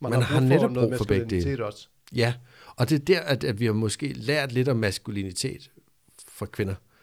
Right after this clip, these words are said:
Speaker 1: Mm.
Speaker 2: Øh, og kvinder kan også, har også en maskulinitet i sig, men typisk så har de bare mere femininitet, end de har maskulinitet. Sådan
Speaker 1: Ja.
Speaker 2: typisk i hvert fald.
Speaker 1: Ja.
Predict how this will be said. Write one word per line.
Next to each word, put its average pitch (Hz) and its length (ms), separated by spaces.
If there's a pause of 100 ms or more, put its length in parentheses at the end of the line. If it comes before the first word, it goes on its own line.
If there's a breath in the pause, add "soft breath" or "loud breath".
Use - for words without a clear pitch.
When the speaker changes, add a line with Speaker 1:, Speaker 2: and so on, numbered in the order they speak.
(100)
Speaker 1:
Mm. 120 320 (160)
Speaker 2:
Øh, 110 180
og 110 120
kvinder 147 240
kan 123 140
også, 98 280
har 113 180
også 135 280
en 123 300
maskulinitet 98 800
i 110 120
sig, 117 260
men 107 200 (280)
typisk 165 320
så 123 80
har 117 180
de 107 120
bare 101 220
mere 110 240
femininitet, 117 640 (120)
end 95 60
de 95 80
har 92 60
maskulinitet. 92 720
Sådan - 180
Speaker 1:
Ja. - 40
Speaker 2:
typisk - 340
i - 20
hvert - 160
fald. - 140 (220)
Speaker 1:
Ja. 104 120